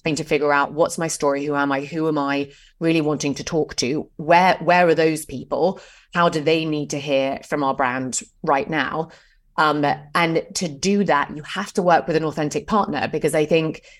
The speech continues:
these marketers, like, you can't know, you know,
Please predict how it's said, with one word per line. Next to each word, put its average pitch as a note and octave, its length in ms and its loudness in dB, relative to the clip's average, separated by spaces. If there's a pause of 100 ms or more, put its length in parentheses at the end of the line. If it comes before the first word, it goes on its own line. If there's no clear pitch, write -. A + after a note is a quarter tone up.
(260)
these F3+ 220 0
marketers, F#3+ 360 2
like, F3+ 140 2
you G#3+ 80 2
can't C4+ 320 -2
know, D#3 480 0 (180)
you F3 120 -4
know, D3+ 180 -2